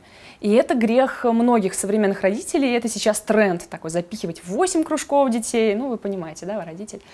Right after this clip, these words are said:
Мать даже специально бросила карьеру для того, чтобы воспитывать, э, своего сына.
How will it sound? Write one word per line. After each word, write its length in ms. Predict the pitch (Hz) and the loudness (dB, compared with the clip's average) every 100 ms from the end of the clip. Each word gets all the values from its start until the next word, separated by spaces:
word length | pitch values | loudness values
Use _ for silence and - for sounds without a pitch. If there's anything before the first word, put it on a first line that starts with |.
| - - - - - - | -20 -18 -18 -18 -18 -4
Мать 380 | 214 214 277 - | 2 4 4 2
даже 280 | 208 233 220 | 4 4 4
специально 540 | - 214 - 226 220 | -2 -2 2 4 4
бросила 800 | 202 208 202 - 175 175 170 - - _ - | 2 0 0 -2 -2 -2 -4 -8 -14 _ 0
карьеру 500 | 202 190 185 262 247 | 0 2 2 2 0
для 140 | 185 | -4
того, 240 | 180 175 208 | -4 -4 -6
чтобы 300 | - 180 180 | -6 -6 -6
воспитывать, 840 | 175 170 - 202 202 185 180 - | -4 -6 -6 -6 -6 -6 -6 -8
э, 320 | - 190 170 170 | -8 -8 -8 -6
своего 300 | - 190 196 | -4 -2 -2
сына. 360 | - 175 180 | -4 -6 -10